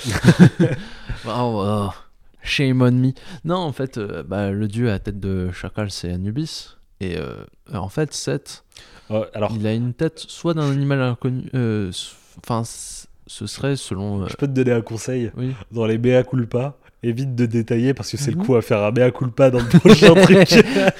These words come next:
Speaker 1: C'est vrai.
Speaker 2: <laughs>
Speaker 1: Euh, donc, on va couper tout ça. <laughs> Et je dirais juste que, oui, Seth, c'est pas le dieu à tête de chacal, ça c'est Anubis, et que, voilà, c'est tout.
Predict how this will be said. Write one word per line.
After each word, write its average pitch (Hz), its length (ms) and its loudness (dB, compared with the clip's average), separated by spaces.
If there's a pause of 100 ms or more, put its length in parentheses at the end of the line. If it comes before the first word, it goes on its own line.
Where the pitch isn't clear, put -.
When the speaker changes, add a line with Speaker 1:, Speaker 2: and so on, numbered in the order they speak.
(340)
Speaker 1:
C'est 226 260 2
vrai. 120 220 2
Speaker 2:
<laughs> - 40 -6 (1000)
Speaker 1:
Euh, 117 180 -4 (140)
donc, 131 340 -2 (520)
on 131 120 -4
va 117 160 0
couper - 320 -4
tout 127 140 -6
ça. 202 180 2 (380)
<laughs> - 400 0
Et 135 60 2
je 147 100 4
dirais 135 240 2
juste 151 240 -6
que, 101 160 -6 (560)
oui, 117 200 -4
Seth, 127 300 -2
c'est 104 120 -6
pas 123 120 -2
le 131 80 -2
dieu 127 240 2
à 113 60 2
tête 107 240 -6
de 110 180 0
chacal, 101 380 -6
ça 113 160 -4
c'est - 160 -6
Anubis, 95 540 -4
et - 60 -16
que, 76 440 -10 (440)
voilà, 165 200 -8
c'est 156 160 -10
tout. 180 160 -8